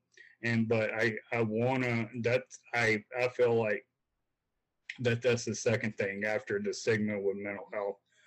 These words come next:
is the stigma with suicide, because a lot of people will tiptoe around and kinda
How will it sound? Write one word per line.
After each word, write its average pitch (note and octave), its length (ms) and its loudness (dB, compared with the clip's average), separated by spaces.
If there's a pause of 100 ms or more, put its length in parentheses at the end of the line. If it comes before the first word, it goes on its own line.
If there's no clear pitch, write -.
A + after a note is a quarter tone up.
(300)
is A2 180 -2
the G#2+ 100 -4
stigma G2+ 520 0
with F#2+ 140 -2
suicide, B2 400 2 (640)
because G#2+ 400 2
a G#2+ 60 2
lot G#2+ 320 4
of A#2 140 0
people A2+ 540 2
will G2 300 2
tiptoe A#2+ 600 4
around A2+ 580 2 (480)
and G2 340 -10
kinda G2+ 300 -10